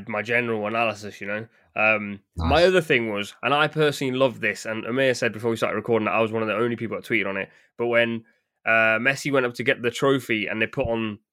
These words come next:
Speaker 1: I think there's a technical term for it, but for those that don't know, they put on the cloak on his shoulders, and I was like, "Let's flipping go! This is cold!"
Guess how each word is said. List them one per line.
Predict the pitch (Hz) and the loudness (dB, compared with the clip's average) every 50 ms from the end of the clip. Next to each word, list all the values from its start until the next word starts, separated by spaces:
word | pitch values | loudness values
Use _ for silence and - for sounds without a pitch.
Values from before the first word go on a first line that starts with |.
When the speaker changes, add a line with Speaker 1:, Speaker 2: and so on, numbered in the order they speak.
| _ - | _ -4
Speaker 1:
I | 113 | -2
think | 123 127 120 | 0 0 0
there's | 113 113 110 | 0 -2 0
a | |
technical | - 160 147 143 139 135 135 | 0 0 0 0 -2 -4 -4
term | - - 143 139 131 | 0 2 2 2 2
for | 123 - 139 | 2 0 0
it, | 135 - | 0 0
but | 110 104 107 | -2 -6 -4
for | 117 | 0
those | 120 131 127 117 | 2 2 2 2
that | 120 95 95 | 0 -2 -2
don't | - 123 135 135 - | 0 0 0 0 -2
know, | 127 135 135 139 151 156 156 _ _ _ _ _ | -2 -2 0 0 -2 -4 -8 _ _ _ _ _
they | 120 113 | -4 -2
put | - 139 117 | -2 -2 -4
on | 131 | -4
the | 127 | -8
cloak | 120 - - 139 135 139 - - | -8 -4 -4 -2 -2 -2 -4 -6
on | 120 117 | -6 -6
his | 113 113 | -6 -6
shoulders, | - - 127 120 117 117 104 104 | -6 -4 -2 -2 -2 -4 -4 -4
and | 113 | -4
I | 113 | -4
was | 120 | -2
like, | 123 123 - - | -4 -4 -4 -2
"Let's | 196 220 269 202 180 - - - - _ _ _ _ _ | 0 2 2 2 0 -4 -12 -14 -18 _ _ _ _ _
flipping | - 240 247 240 240 - - 196 180 170 160 147 131 | -2 -2 -2 -2 -4 -4 -2 0 0 0 -2 -6 -6
go! | - - 226 247 247 233 202 165 156 | 0 2 4 4 6 4 4 2 0
This | - 220 247 - - | 0 -2 -2 -2 -2
is | 247 214 214 208 - _ _ - | -4 -2 -2 -4 -4 _ _ -6
cold!" | - - 208 240 254 262 254 240 233 220 202 190 175 151 135 123 | 0 2 4 6 8 8 8 8 8 8 8 6 4 2 0 -4